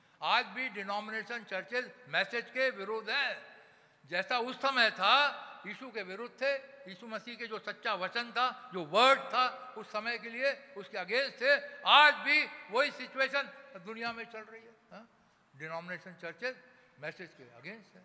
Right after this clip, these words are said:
against बोलते हैं, against रहते हैं, हाँ? और किसी ना किसी तरीके से, हाँ, पकड़ना भी चाहते हैं, हाँ? यहाँ पर यीशु मसीह को ये फंसाना मांगते हैं,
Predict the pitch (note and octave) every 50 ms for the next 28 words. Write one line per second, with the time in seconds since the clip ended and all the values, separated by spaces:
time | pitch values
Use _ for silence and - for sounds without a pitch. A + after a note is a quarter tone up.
0 | _ _ _ _ B2+ C#3+ E3+ G3+ G#3+ F#3 F3 G3+ G#3 G3+ G#3 - F3+ D#3+ C#3+ D#3+
1 | G#3 G#3+ F#3 F3 G3+ G3 G3 G3 F#3+ F3+ E3+ G#3+ A3+ G#3 - - - - - _
2 | C#3 C#3 C#3+ C#3 C#3 - - - - F#3 F#3 F3+ G#3+ G#3 G3+ - F#3+ F#3 D#3 G3
3 | D#3+ - F3+ F3+ F3+ D#3+ F3 D3+ F3 D#3+ - - - - - - C#3+ B2+ A#2+ D#3
4 | D#3 F3 F#3 F#3 G3+ G#3+ G#3 G#3+ G#3 - G3 F#3+ G3 F#3+ - G3 F#3+ E3 E3 G#3
5 | G3+ _ _ _ _ _ C#3 C#3 D3 D3 D3 C#3 B2+ - - - - _ C3+ C3+
6 | - E3 D#3+ D#3 D3 - F3+ E3 G3 G3+ - - - - - C3 - - - E3+
7 | F3 G3+ A3+ A#3+ A#3 A#3 A3+ A#3 A3+ - B3 B3 B3